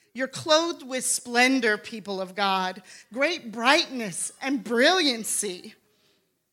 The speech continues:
Magnificent. To impart glory to something is to render it excellent.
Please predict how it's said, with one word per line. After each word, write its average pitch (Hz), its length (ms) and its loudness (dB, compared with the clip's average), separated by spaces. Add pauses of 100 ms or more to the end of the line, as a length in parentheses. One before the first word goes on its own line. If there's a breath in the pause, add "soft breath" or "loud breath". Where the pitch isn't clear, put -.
(880)
Magnificent. 208 1400 -10 (720)
To 226 200 -8
impart 269 580 -2
glory 220 440 0
to 214 100 -10
something 180 720 -10 (400)
is - 160 -10
to 233 120 -10
render 196 420 -8
it - 280 -14
excellent. 190 500 -12